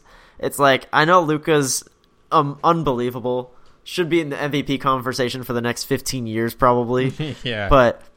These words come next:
Speaker 1: like, Giannis is basically that also, and he's, he is arrived now.
Speaker 2: Yeah.
Speaker 1: Like, he's in his, he's in his best form right now.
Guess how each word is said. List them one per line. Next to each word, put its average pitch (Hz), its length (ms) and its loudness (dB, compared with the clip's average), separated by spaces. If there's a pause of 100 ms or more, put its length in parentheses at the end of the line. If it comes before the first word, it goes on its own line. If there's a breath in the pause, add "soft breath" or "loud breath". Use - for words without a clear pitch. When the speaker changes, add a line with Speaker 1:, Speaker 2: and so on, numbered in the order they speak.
(220)
Speaker 1:
like, 131 180 -2
Giannis 139 720 4 (100)
is 127 380 2 (200)
basically 143 680 0
that 110 340 2
also, 101 640 -4
and 110 220 -6
he's, 113 360 -8 (220)
he 135 320 -4 (160)
is 160 220 2
arrived 117 600 2
now. 92 540 -8 (360 soft breath)
Speaker 2:
Yeah. 107 320 0
Speaker 1:
Like, 98 80 0
he's 131 140 -2
in 139 80 -2
his, 113 180 -4 (200)
he's 131 220 -4
in 127 80 -4
his 113 140 -8
best 113 400 -2
form 101 320 -12
right 92 300 -4
now. 87 420 -10